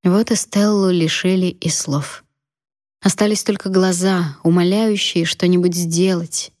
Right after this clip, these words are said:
вернуть голос, дать произнести все, что еще не сказано. Бабушка тыкала пальцем, жестикулировала и издавала все то же жуткое мычание.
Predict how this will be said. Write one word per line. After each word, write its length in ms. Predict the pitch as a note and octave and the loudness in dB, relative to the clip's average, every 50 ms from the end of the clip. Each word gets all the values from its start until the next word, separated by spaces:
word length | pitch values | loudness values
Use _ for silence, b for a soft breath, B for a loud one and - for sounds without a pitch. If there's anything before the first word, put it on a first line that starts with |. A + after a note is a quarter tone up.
| - | -4
вернуть 500 | - F3+ G3 G3 G3+ G#3+ A3+ G#3+ F3+ E3+ | 0 2 2 2 4 2 2 2 2 0
голос, 680 | E3 E3+ F3 G3 G#3 F#3+ E3+ D#3+ D#3 - - - - - | 0 2 2 2 2 2 0 -2 -4 -4 -6 -8 -8 -6
дать 400 | - E3+ E3+ F#3+ G#3 G3+ - - | -2 0 2 2 2 0 -4 -4
произнести 680 | - E3 E3+ E3+ F3 F3 F#3+ F#3+ F3+ - - A3+ A3 G3 | -2 0 2 2 2 2 2 0 0 -2 -2 -2 -2 -2
все, 220 | - - - G#3 | -2 -2 -4 -4
что 200 | G#3 - - G3 | -4 -4 -4 -4
еще 180 | F#3+ - - G3 | -4 -2 -2 0
не 80 | F#3 F#3 | 0 0
сказано. 580 | - - - F3+ E3 D#3+ D3+ D3+ D3+ E3 D#3 _ _ _ _ _ _ _ _ _ _ _ _ _ _ _ _ _ - | -2 -2 -2 -2 0 0 0 -2 -4 -4 -6 _ _ _ _ _ _ _ _ _ _ _ _ _ _ _ _ _ 0
Бабушка 420 | A3+ B3 B3+ B3+ - - - A3+ | 2 2 2 0 -2 0 -2 -2
тыкала 340 | - C4 B3+ - A3 G#3 F#3+ | 0 0 -2 0 0 0 0
пальцем, 600 | G3 - A3 A3+ A#3+ A#3 - - - F#3 F3+ E3+ | 0 0 0 0 0 0 -4 -4 -4 -4 -4 -2
жестикулировала 1040 | D#3+ F3+ F#3 - - - - - G3 F#3+ F#3+ A#3 C4 B3 G#3+ F3+ F3 E3+ E3 D#3+ D3 | -2 -2 -2 -2 -4 -8 -2 0 0 2 4 2 2 2 2 0 0 0 0 0 -2
и 320 | - - - F#3 F#3 F#3 | -4 -2 0 2 2 2
издавала 580 | F3+ F3 F3+ F#3 F#3 G3+ A3+ A#3 A3 G#3 G3 F#3 | 2 2 0 0 2 2 0 0 0 0 -2 -2
все 460 | - - - - - - A#3 A#3 A3+ | -4 -4 -4 -4 -4 -2 -2 -2 -4
то 360 | A#3 _ _ - B3 B3 B3 | -4 _ _ 0 2 2 2
же 140 | A3+ A3 G#3 | 2 0 0
жуткое 420 | G3 G#3 A3+ A3 - - G#3+ G#3 | 2 0 0 0 0 0 2 2
мычание. 680 | G3 G3+ F#3+ - - G#3 F#3+ F#3 F3+ E3+ D#3 D3+ D#3+ | 2 2 0 0 0 0 2 2 2 0 0 -2 -4